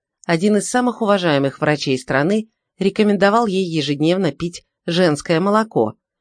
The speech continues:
чтобы укрепить естественные защитные силы организма. Цыси поселила в пределах внутреннего города нескольких кормилиц с детьми,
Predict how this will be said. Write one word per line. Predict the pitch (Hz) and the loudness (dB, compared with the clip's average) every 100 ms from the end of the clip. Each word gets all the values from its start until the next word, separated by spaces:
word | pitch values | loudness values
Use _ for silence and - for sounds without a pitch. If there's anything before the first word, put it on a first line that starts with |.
| _ | _
чтобы | - - 165 165 | -6 -2 2 2
укрепить | 151 156 147 202 202 | 2 -4 -4 -4 -4
естественные | 151 - 165 156 - 170 151 | -6 -4 -4 -4 -2 0 0
защитные | 135 143 - 143 170 190 | 0 -2 -2 -4 -2 -4
силы | 170 151 139 131 | -2 -2 0 0
организма. | 131 175 180 131 117 113 113 _ _ _ _ _ _ _ _ _ _ | 0 0 0 -2 -4 -6 -6 _ _ _ _ _ _ _ _ _ _
Цыси | - 180 - 220 | -4 -4 0 -2
поселила | 175 147 165 165 165 147 - _ _ | 0 -2 0 2 2 0 -4 _ _
в | |
пределах | - 202 170 151 - | -2 0 2 2 2
внутреннего | 170 165 151 147 143 139 | 0 0 0 -2 0 0
города | 160 220 202 196 - _ _ | 2 2 0 -2 -4 _ _
нескольких | 196 214 220 247 220 226 | 0 0 0 -4 -6 -10
кормилиц | - 165 156 156 156 - | -2 0 2 0 -2 -6
с | - 160 | -10 -6
детьми, | 180 - 165 123 113 | -6 -4 -4 -4 -6